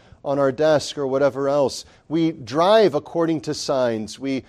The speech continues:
look at reminders. Everything's reminding us of something. Well, the kingdom of Christ, in his great wisdom and mercy, provides us signs for our good.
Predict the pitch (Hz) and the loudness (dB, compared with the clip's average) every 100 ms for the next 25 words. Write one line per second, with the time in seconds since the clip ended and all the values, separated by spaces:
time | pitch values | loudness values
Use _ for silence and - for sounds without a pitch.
0 | _ - 165 214 214 214 185 175 175 202 | _ -6 4 6 6 2 2 2 2 2
1 | 160 131 180 202 202 190 156 175 160 170 | 0 0 2 2 0 -2 -2 -4 -2 0
2 | 202 202 190 175 - 170 - 175 160 - | 2 2 2 2 -2 -8 -6 -6 -6 -6
3 | 135 104 82 - _ _ _ _ _ _ | -6 -6 -10 -18 _ _ _ _ _ _
4 | _ _ _ _ _ 180 175 160 - 147 | _ _ _ _ _ -2 2 2 -2 -10
5 | - 233 240 214 180 - - 131 127 - | -8 -8 -4 -2 -2 -6 -6 -2 -2 -4
6 | - - _ _ _ _ - 151 135 175 | -12 -18 _ _ _ _ -6 -4 -2 2
7 | 185 139 - 151 175 185 151 165 - 151 | 2 0 -8 0 0 0 0 -2 -2 -4
8 | 147 139 139 - - 120 101 - _ _ | -2 0 -2 -2 -6 -6 -8 -12 _ _
9 | _ _ _ - 147 151 165 165 156 151 | _ _ _ -6 -2 2 2 2 0 -2
10 | - - 180 190 147 120 131 - - - | -2 -2 0 2 2 0 -4 -8 -14 -4
11 | 135 135 139 131 202 180 90 73 | 0 2 0 -2 0 0 -2 -6